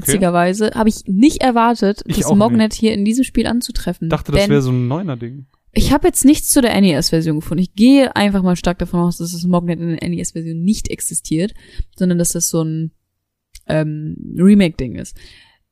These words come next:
Speaker 1: Dafür, dass das Remake nach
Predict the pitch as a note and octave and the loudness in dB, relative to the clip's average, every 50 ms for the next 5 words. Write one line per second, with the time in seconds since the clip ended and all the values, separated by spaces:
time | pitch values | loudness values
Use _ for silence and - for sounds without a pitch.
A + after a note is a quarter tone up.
0 | _ _ _ _ _ _ _ _ _ _ _ - F#3+ E3+ A3+ C4+ - - D#4+ D4+ | _ _ _ _ _ _ _ _ _ _ _ -6 -2 -2 0 0 0 2 0 0
1 | B3 - - B3 B3 B3 - - - - - G#3 G3 - - F#3+ F#3+ G#3 B3+ C#4 | 0 0 0 2 2 2 2 0 -2 0 0 0 0 0 2 4 6 6 6 6
2 | C4+ C4+ C4+ - A#3 F#3+ F3+ F3+ F#3+ G#3 A#3+ D4+ - - | 6 4 2 2 0 -2 0 2 2 4 2 2 0 -4